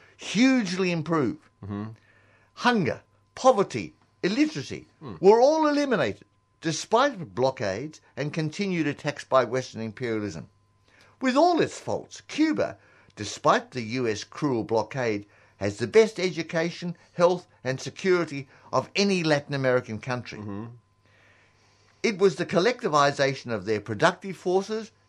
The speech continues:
Speaker 1: there was their state planning, and the fact that big business wasn't allowed to operate that made these advances for ordinary people possible.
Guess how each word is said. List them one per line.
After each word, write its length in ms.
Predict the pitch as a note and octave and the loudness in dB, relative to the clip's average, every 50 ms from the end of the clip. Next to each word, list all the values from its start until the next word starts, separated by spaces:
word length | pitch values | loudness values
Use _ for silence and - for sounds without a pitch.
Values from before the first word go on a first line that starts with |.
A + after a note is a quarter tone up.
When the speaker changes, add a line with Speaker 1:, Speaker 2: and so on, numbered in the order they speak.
| _ _ - - - - | _ _ -20 -20 -12 -8
Speaker 1:
there 140 | F#2 F2 | -8 -8
was 220 | - - - - - | -8 -10 -14 -14 -10
their 180 | - F2 E2 | -10 -10 -10
state 440 | - - - - G3 G#3 A3+ - - | -10 -10 -2 0 0 0 0 -2 -6
planning, 460 | - D#3+ D3+ D3 D3 D3+ D#3 E3 E3 - _ - - - - | -4 0 2 2 2 2 0 -4 -8 -10 _ -20 -20 -12 -6
and 120 | - F3 E3+ | -2 0 0
the 80 | E3 | 0
fact 280 | D#3+ - F#3 F3+ F3+ - | 2 2 0 0 0 -2
that 180 | D3+ C3+ G#2+ - | -4 -4 -2 -2
big 260 | F#3+ G#3 E3+ C3+ A2 | -2 -2 -2 -4 -2
business 440 | G2+ - F#3 D#3+ D3+ D3 C3 - A#2 | 0 0 0 0 -2 -4 -4 0 2
wasn't 260 | B2+ B2+ A2+ G#2+ A#2+ | 2 2 2 0 -2
allowed 360 | A2 A2+ A2+ A2+ A#2 A2+ A2 | 0 0 2 2 2 0 0
to 120 | G#2+ G#2+ | 0 0
operate 480 | A2 A2+ A2 - A2+ A2 A2+ A#2 A#2+ - _ _ _ _ _ | 0 0 0 0 0 0 0 -2 -4 -10 _ _ _ _ _
that 160 | - G3 D#3 | 0 0 2
made 400 | D#3+ E3 F3 F#3+ G3 G3 F#3 D3+ | 2 2 2 4 4 2 2 0
these 300 | C#3+ D#3+ D#3 D3+ C3+ B2+ | 0 0 0 0 -2 -4
advances 580 | C3+ A2+ G2+ C#3 C3+ C#3 C#3 C3 - C3+ C3 - | -8 -2 0 2 2 2 0 -4 -6 -8 -8 -4
for 240 | - A2+ G#2+ - - | -2 0 -2 0 0
ordinary 420 | C#3+ C#3+ C#3+ C#3+ G#2+ B2 A#2+ A2+ | 2 2 2 2 0 -4 -8 -8
people 440 | - - A#2 A2+ G#2+ - - G#2 G2+ | -6 -6 -6 -6 -6 -6 -6 -8 -8
possible. 500 | G#2 - - B2 A#2+ - - D#2 - - | -6 -4 -4 -4 -4 -4 -8 -14 -14 -18